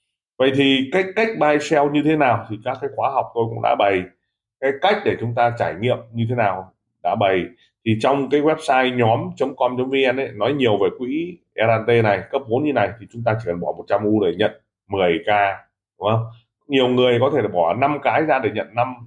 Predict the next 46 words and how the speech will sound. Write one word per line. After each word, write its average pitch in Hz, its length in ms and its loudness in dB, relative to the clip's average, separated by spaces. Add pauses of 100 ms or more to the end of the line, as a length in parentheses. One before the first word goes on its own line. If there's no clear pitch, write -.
năm, 120 120 -2 (500)
năm 123 100 0 (140)
cái 113 300 2
là 123 240 -2
năm 113 180 -2
mươi 120 140 -6
K - 40 -4
đấy. 127 320 4 (540)
Và 110 220 2
chúng 131 140 0
ta 131 180 4
dồn 113 260 2
lệnh 104 220 -2
dựa 85 240 -4
cái 143 100 -2
việc 120 240 -2
buy, - 220 -2 (240)
buy 214 340 4
cho 196 80 2
đến 180 120 0 (100)
khi 175 80 -8
đúng, 151 260 -8 (140)
sell 156 200 -2
cho 156 60 0
đến 143 200 -4
khi 135 60 -8
đúng. 123 160 -8 (360)
Hãy 160 160 2
nhớ 175 240 4
là 220 120 2
cái 180 160 0
thực, 143 200 0
sự 160 180 -6
thực 127 160 -4
đơn 156 220 2
giản 131 280 -2
thôi 131 180 0
và 110 100 2
dừng 117 220 0
lại 104 220 0
khi 135 160 -4
nào, 104 300 0 (640)
à, 113 340 2
tố 135 260 4
ra 147 180 4
sao. 127 440 0